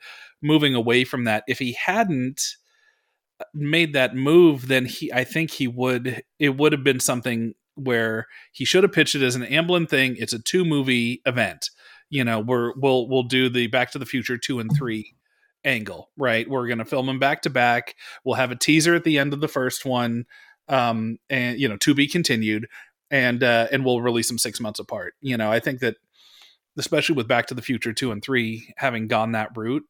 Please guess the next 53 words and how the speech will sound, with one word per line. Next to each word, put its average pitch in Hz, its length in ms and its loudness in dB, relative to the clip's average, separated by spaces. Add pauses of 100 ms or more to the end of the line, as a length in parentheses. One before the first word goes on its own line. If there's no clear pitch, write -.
and 113 180 -8
him, 113 180 -10
him 117 120 -10
producing 120 420 -8
that, 151 240 -8 (520)
that 139 280 0
would 147 160 4
have 117 120 -2
been 117 160 -2
the 104 60 -8
pitch, - 520 -12
is 120 160 -8
like, 113 220 -6
"Let's 123 200 -2
do 127 200 0
this. 117 360 -2
We'll 127 180 -4
make 117 220 -2
it 110 80 -2
a 107 40 -6
big, 139 380 -2 (520)
you 127 100 -2
know, 110 220 -2
epic 131 540 -2
Amblin, 127 840 -2 (380)
you 127 160 -2
know, 101 260 -6
uh, 104 220 -8
feature 143 420 0
film. 127 380 0
We're 123 140 -2
gonna 120 200 0
have 117 340 0
Richard 123 280 -6
Edlund. 127 500 -2
We're 110 80 -8
gonna 110 160 -6
have, 113 320 -4 (300)
you 131 80 -4
know, 117 180 -4
all 147 240 4
the 131 340 -2
I 135 140 0
L 131 160 -2
M 123 180 -2
greats 123 380 -2
that 135 80 -4
he 127 80 -2
works 120 380 -4
with, 123 240 -4
you 123 100 -2
know, 113 180 -2
doing, 120 600 -2